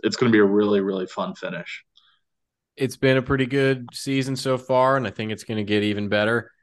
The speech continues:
Speaker 2: It was a pleasure having the Doughboys on the podcast this week.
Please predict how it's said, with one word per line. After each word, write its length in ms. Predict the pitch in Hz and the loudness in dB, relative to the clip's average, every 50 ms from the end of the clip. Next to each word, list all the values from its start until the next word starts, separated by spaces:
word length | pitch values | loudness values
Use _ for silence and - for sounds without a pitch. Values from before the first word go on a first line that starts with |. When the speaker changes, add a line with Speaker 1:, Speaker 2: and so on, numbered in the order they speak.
| _ _ _ _ _ _ _ _ _ _ - | _ _ _ _ _ _ _ _ _ _ -4
Speaker 2:
It 100 | 107 110 | -2 -2
was 240 | 110 110 107 98 110 | 0 0 -2 -2 0
a 280 | 110 107 104 104 101 - | 2 4 4 2 2 0
pleasure 360 | - 135 131 131 123 139 131 | 2 2 2 2 2 0 0
having 300 | 123 127 127 127 123 127 | 0 2 2 2 0 -2
the 80 | 123 123 | -4 -4
Doughboys 460 | 120 123 123 123 120 123 123 123 120 | -2 -2 -2 -2 -2 -2 -4 -4 -4
on 100 | 120 120 | -6 -8
the 60 | 120 | -6
podcast 560 | - 135 123 123 123 120 - 127 123 120 120 - | -4 -2 -2 -2 -2 -4 -4 -4 -4 -6 -6 -8
this 220 | 127 123 123 - | -10 -10 -10 -6
week. 400 | - 123 127 135 135 135 - - | -4 -2 0 0 -2 -4 -10 -18